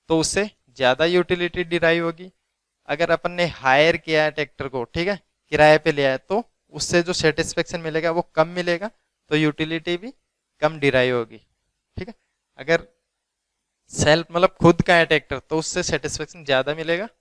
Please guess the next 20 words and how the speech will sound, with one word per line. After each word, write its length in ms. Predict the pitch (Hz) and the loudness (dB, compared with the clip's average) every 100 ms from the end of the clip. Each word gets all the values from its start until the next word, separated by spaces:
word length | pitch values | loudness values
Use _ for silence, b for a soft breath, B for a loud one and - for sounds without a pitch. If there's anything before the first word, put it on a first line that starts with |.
| _ _ - | _ _ -16
अपने 260 | 147 151 | -12 -12
को, 160 | 196 254 _ _ _ _ _ _ | -12 -16 _ _ _ _ _ _
और 200 | 131 135 | -4 -2
जो 80 | 151 | -2
hire 360 | - 131 135 147 | -2 -2 -2 -2
किया 220 | 135 127 | -4 -4
है 80 | 123 | -6
उसमें 260 | 135 - 151 | -12 -14 -4
क्या 100 | 170 | -4
है, 60 | |
अपने 180 | 170 156 | -4 -8
को 100 | 202 - _ _ | -10 -12 _ _
किराया 280 | 147 143 147 | 0 4 4
भी 100 | 151 | 2
देना 240 | 147 139 139 | -2 -2 -2
होता 280 | 131 - 117 | -4 -6 -12
है, 100 | 117 _ _ _ 143 | -12 _ _ _ -12
तो 100 | 151 | -10
उससे 200 | - 160 | -8 -6
satisfaction 680 | 151 135 151 - 156 190 | -6 -6 -6 -8 -10 -10